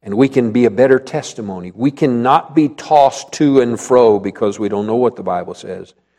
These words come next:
When we hear false doctrine, we will recognize it because we know the truth. And what we hear that's false doesn't match up with the truth, and so we know it's error.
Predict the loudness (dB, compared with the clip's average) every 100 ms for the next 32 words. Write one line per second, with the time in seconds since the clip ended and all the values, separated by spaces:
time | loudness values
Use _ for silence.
0 | _ _ _ _ -4 0 2 2 4 4
1 | 2 -2 0 0 0 -4 -6 -4 -2 0
2 | 0 0 0 -2 -2 -8 -8 -10 -10 -14
3 | -12 -8 -4 -4 -4 -6 -6 -8 -10 -4
4 | -2 -2 -6 -20 _ _ _ _ _ _
5 | _ _ _ _ _ _ _ _ _ _
6 | -6 0 0 0 -4 2 2 4 0 -6
7 | 2 4 4 0 0 0 -2 -4 -2 -2
8 | 0 -4 -8 -8 -4 -4 -6 -10 -8 -8
9 | -8 -8 -8 -10 -14 -14 -16 -20